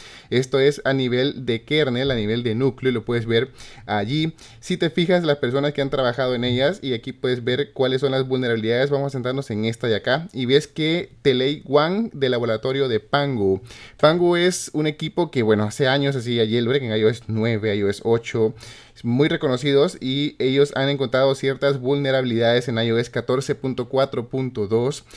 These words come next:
e inferiores, y en catorce punto cinco se han parchado. Además, acá tenemos otra vulnerabilidad que dice: "Una aplicación puede ser capaz de ejecutar código arbitrario con privilegios de núcleo".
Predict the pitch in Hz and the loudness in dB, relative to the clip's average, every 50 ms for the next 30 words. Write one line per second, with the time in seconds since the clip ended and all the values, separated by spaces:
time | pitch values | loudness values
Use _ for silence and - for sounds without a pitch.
0 | - - - - - 113 131 147 156 147 - 135 135 120 127 135 131 123 127 143 | -20 -20 -10 -4 0 0 2 2 0 -2 -2 -2 -2 2 2 2 4 4 4 2
1 | 151 - - 156 151 160 170 - 139 127 139 139 143 143 147 123 - 147 135 127 | 2 0 -2 -2 -2 -2 0 -2 0 0 0 0 0 0 -4 -2 -2 -4 -4 -4
2 | 127 - - 147 143 - 151 147 - 135 113 113 117 127 - 117 101 85 - - | -4 -4 -6 -6 -4 -4 -6 -4 -2 -2 -2 -2 -4 -6 -6 -8 -8 -8 -10 -12
3 | - - 151 127 110 87 82 82 - - - - - - - - - - 139 160 | -6 -4 -2 0 0 0 -2 -2 -4 -8 -12 -18 -20 -20 -20 -8 0 2 2 4
4 | 165 170 170 170 165 147 139 - 139 135 139 139 139 143 147 135 127 - 139 135 | 4 2 2 2 2 0 0 0 0 0 0 0 2 2 0 0 2 2 2 2
5 | 131 127 135 147 143 139 135 135 135 131 120 107 123 135 151 - 139 120 123 127 | 2 2 0 -2 0 0 0 0 0 0 0 2 2 2 2 0 0 -2 -2 0
6 | - 143 131 131 139 135 - 135 110 113 107 - - 139 143 139 143 135 - 135 | 0 0 0 0 -2 -4 -6 -6 -4 -4 -4 -2 0 0 0 0 -2 -2 -2 -2
7 | 127 127 127 127 147 135 127 - 120 - - 135 135 135 131 131 139 127 - 117 | 0 0 0 0 -2 -2 -2 -2 -4 -2 0 0 0 0 -2 -2 -4 -4 -6 -4
8 | 117 - 131 127 123 - 139 131 127 123 113 117 113 110 110 110 104 - 135 135 | -2 -2 -2 -2 -2 -2 -2 0 0 0 0 0 -2 -2 -2 -6 -4 -2 0 0
9 | 135 123 117 110 135 135 131 - 135 131 123 110 110 117 127 123 131 127 123 117 | 0 0 -2 -2 -4 -4 -4 -4 -4 -2 -2 -2 -2 -2 -2 -2 -4 -4 -4 -4
10 | 110 104 120 143 139 - 120 113 131 175 214 | -4 -4 -4 -4 -4 -4 -2 -2 -2 -2 -2